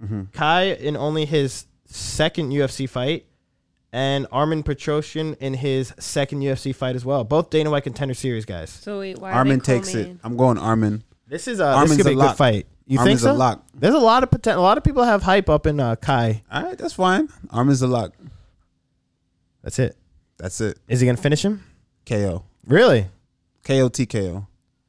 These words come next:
Speaker 1: Unless Armin somehow just gets su-, taken down, held down, and submitted.
Speaker 2: I don't see that happening.
Speaker 1: And
Speaker 2: Armin, I'm sorry, go on.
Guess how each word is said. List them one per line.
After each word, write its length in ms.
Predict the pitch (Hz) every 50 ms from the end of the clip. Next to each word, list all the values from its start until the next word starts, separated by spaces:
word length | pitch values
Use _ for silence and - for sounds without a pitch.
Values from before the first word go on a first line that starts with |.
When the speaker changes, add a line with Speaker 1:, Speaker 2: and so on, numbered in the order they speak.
| _ _ _ _ _ _ _ _ _ _
Speaker 1:
Unless 240 | - 117 127 123 -
Armin 300 | - 123 131 131 127 117
somehow 400 | 113 - 131 120 120 120 117 117
just 180 | 107 107 107 -
gets 220 | - 110 98 -
su-, 260 | - - - 127 107 - - _
taken 280 | - 143 139 120 123 113
down, 220 | 110 113 113 110 107
held 240 | 110 120 113 113
down, 200 | 110 110 110 107
and 80 | 107 101
submitted. 440 | - - 98 101 110 107 101 95 90 - _ _ _
Speaker 2:
I 100 | 110 123
don't 140 | 151 170 175
see 80 | - 180
that 80 | 156
happening. 480 | 139 143 156 160 160 120 110 101 104 107 - _ _ _ _ _ _ _
Speaker 1:
And 120 | - 113 135
Speaker 2:
Armin, 220 | 170 196 190 - - _ _ _ _ 135
I'm 80 | 147 175
sorry, 160 | - 175 165
go 60 | 139 123
on. 100 | 151